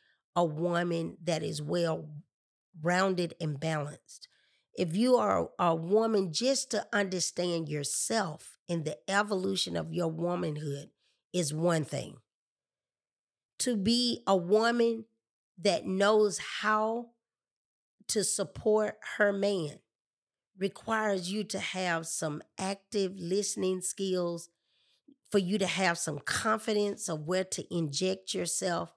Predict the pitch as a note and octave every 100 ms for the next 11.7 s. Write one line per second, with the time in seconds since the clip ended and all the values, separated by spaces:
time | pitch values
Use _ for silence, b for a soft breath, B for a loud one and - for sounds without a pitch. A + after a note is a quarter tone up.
0 | _ _ - E3+ D#3+ E3+ - D3 - -
1 | F#3+ F#3+ F#3+ E3+ D3 E3+ F3+ F#3 F#3 F3
2 | B B B - F3 E3 F3+ F3 E3+ -
3 | - - E3 D#3 F#3 F3+ E3+ E3 F3+ F3+
4 | - - D#3+ E3 D#3+ - _ - E3 D#3+
5 | F3 E3+ F3+ E3+ - _ _ _ _ _
6 | _ _ _ F3 A3+ A#3+ A#3+ G#3+ F#3 G#3+
7 | E3+ F3 G3+ A3+ A#3 A#3+ A#3 - _ _
8 | _ _ G3 - - C3+ - F3 F#3 E3+
9 | - A3 A3 G#3+ F#3+ E3+ - A3+ A3+ -
10 | G#3 G3 G3+ F#3+ F3 D#3+ - - F3 D#3
11 | - - G#3 G3+ G3+ G3 G3